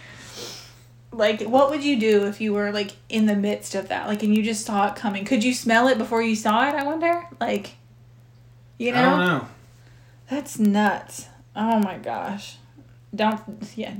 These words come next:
Speaker 1: don't, don't sign me up for that way to go. Um, zithology or z-, zythology, uh, is the study of beer.
Speaker 2: That's awesome.
Speaker 1: Right?
Speaker 2: I've never heard of that before. I never really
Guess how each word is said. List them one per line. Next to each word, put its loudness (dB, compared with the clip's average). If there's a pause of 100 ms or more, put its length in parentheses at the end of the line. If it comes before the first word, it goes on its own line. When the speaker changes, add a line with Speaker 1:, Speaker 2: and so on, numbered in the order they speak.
Speaker 1:
don't, -2
don't -2
sign 0
me -4
up -6
for -6
that -4
way -6
to -8
go. -6 (1000)
Um, 4 (960)
zithology 4
or 4
z-, -6 (180)
zythology, 0 (800)
uh, -2
is -2
the -2
study -2
of -8
beer. -6 (680)
Speaker 2:
That's -8
awesome. -6 (640)
Speaker 1:
Right? -4
Speaker 2:
I've -4
never 0
heard 0 (100)
of -12
that -4
before. -4
I -2
never -4
really -2